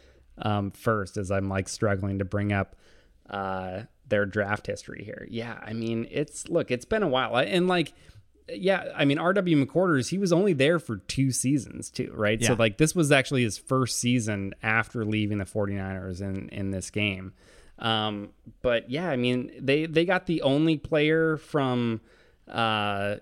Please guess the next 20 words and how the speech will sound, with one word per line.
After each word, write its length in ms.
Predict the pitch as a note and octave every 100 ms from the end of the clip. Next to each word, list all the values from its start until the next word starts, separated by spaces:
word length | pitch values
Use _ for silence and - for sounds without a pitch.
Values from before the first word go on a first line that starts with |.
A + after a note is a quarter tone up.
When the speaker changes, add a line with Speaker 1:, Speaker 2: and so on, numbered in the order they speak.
| _
Speaker 1:
you 120 | - A2
know, 280 | A2 A#2 -
the, 440 | B2 A#2 A2+ G#2+ G#2+
the 220 | A2 A2+ -
all-time 800 | B2 A#2+ B2 - A#2 A#2 B2+ B2
Miami 560 | A2+ A2 G#2+ A#2+ B2+
defense 640 | B2 A#2+ B2 B2+ C3 D3 B2
and 200 | G#2+ B2
<laughs> 0 |
Mike 240 | C3+ B2+
Rumph 300 | A#2+ B2 D#3+
that 160 | D3 D3
fucking 360 | - C#3+ D3
sucked 400 | C#3 - C3 -
in 80 | D#3
the 120 | D3
N 120 | D3 D3+
F 180 | C#3+
L. 340 | D3+ D3+ D#3 D#3 - - - - -
Um, 760 | B2 A#2 A2+ A2 G#2+ G#2+ A2